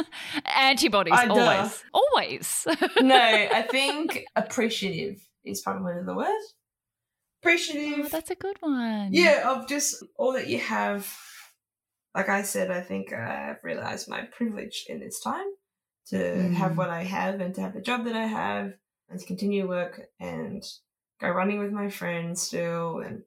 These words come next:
Speaker 2: live really close to work, and my five K was always really nice. So, yeah, really appreciative of all of that and the support that I've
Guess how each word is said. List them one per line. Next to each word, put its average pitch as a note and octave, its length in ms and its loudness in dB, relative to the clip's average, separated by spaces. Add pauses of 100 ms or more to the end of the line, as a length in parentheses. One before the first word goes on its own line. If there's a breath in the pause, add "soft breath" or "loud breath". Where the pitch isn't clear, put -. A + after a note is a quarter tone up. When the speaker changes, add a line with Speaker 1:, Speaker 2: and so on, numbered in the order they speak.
(240)
Speaker 2:
live F#3+ 240 0
really G#3 180 -2
close F#3+ 380 -2
to F#3+ 120 -4
work, F3+ 420 -4
and - 100 -6
my - 140 -8
five - 400 -2
K G3 160 -4
was F#3+ 120 -4
always F#3 320 0
really F#3 220 -2
nice. G3+ 640 -6 (360)
So, F#3+ 120 0
yeah, F3+ 220 2
really F3+ 340 -4
appreciative - 580 -8 (140)
of - 160 -10
all C#2+ 200 -6
of - 140 -14
that - 260 -8
and F#2 120 -6
the F2+ 40 -6
support - 560 -6
that G3 100 -6
I've F#3+ 320 2